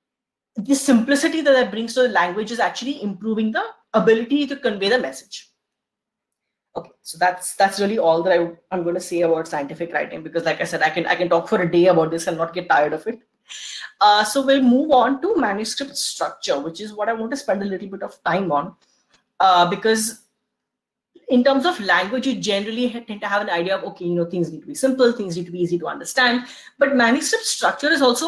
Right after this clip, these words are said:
a lot about the reader's expectation. And the more you play into the reader's expectation, the easier it is for the reader to absorb your message.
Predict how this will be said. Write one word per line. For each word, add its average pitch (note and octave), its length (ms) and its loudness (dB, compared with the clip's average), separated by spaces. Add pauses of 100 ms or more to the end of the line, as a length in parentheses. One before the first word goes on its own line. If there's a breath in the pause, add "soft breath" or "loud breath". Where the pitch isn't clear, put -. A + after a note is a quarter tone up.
(100)
a D#4+ 80 4
lot G3+ 360 4
about B3+ 220 2
the D4 80 0
reader's G#3+ 520 -2
expectation. E3 720 -8 (240 soft breath)
And B3 120 4
the C#4+ 80 6
more A#3+ 360 4
you E4+ 320 -2
play B3 280 0
into A#3+ 200 0
the B3 140 0
reader's G3+ 360 -6
expectation, G3 720 -10
the G3 180 -16
easier F#3+ 260 -2
it A3 180 -4
is G#3+ 160 -8
for C#4 140 -2
the A3+ 100 -2
reader F#3 160 -4
to - 100 0
absorb D#3+ 320 0
your G3 120 0
message. - 440 -14